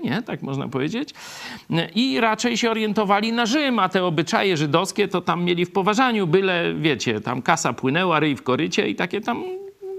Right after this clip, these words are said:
bardzo codzienne rzeczy, jak to i dziś. Ale kiedy trzeba było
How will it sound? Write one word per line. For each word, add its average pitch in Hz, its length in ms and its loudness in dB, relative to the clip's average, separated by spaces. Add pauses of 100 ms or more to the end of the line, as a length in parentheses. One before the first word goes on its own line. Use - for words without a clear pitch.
(140)
bardzo 294 300 -2
codzienne 190 560 0
rzeczy, 240 300 0
jak 151 180 -2
to 165 100 -2
i 180 100 0
dziś. 185 240 0 (800)
Ale 262 460 2
kiedy 156 420 2 (380)
trzeba 196 280 4
było 139 500 0